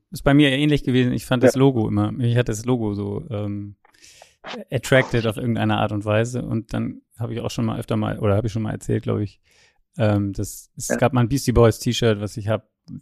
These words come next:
Speaker 1: wo sie das Logo adapted haben, quasi für ein, für ein T-Shirt von sich und da so ein Beastie Boys Ding draus gemacht haben. Ähm, genau. Und
Speaker 2: Ja.
Speaker 1: da ich großer Beastie
Speaker 2: Bei mir
Speaker 1: Boys
Speaker 2: war's
Speaker 1: Fan
Speaker 2: eher
Speaker 1: war, bin ich da, also ich hab schon vorher tatsächlich Football geguckt auch.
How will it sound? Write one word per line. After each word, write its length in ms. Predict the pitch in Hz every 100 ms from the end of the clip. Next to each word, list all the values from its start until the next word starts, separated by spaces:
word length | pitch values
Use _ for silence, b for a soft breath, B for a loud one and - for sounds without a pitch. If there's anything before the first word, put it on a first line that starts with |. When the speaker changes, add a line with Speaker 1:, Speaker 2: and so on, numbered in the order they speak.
| _
Speaker 1:
wo 140 | -
sie 100 | 113
das 180 | 110 104
Logo 300 | 120 113 107 -
adapted 500 | 104 110 - 104 104
haben, 320 | 110 101 104
quasi 320 | - 101 104
für 140 | - 104
ein, 140 | 98
für 120 | -
ein 60 | 107
T-Shirt 300 | 127 107 98
von 160 | 107
sich 340 | 98 110 - 190
und 240 | 123 98
da 200 | 107 101
so 80 | 104
ein 80 | 98
Beastie 240 | 113 -
Boys 260 | 104 101 101
Ding 180 | 107 101
draus 220 | 101 98
gemacht 240 | - 107 113
haben. 200 | 110 - B B B B B -
Ähm, 560 | 113 110 110 113 113 104 _ _ _ - - b b b -
genau. 260 | 120 107 - _ _ _ _
Und 60 | 135
Speaker 2:
Ja. 60 | 127
Speaker 1:
da 140 | - 120
ich 100 | 123
großer 260 | 123 123 117
Beastie 240 | 123 110
Speaker 2:
Bei 40 |
mir 80 | 147
Speaker 1:
Boys 80 | 180
Speaker 2:
war's 100 | -
Speaker 1:
Fan 120 | 120 113
Speaker 2:
eher 80 | -
Speaker 1:
war, 260 | 110 110 _ _ _
bin 120 | 117 110
ich 300 | 104 - -
da, 260 | 110 110 -
also 180 | 117 127
ich 180 | 139
hab 120 | 151 -
schon 140 | 139
vorher 200 | 160 151
tatsächlich 380 | 143 143 135 131
Football 300 | 151 143 131
geguckt 380 | 120 - 165 -
auch. 300 | 147 202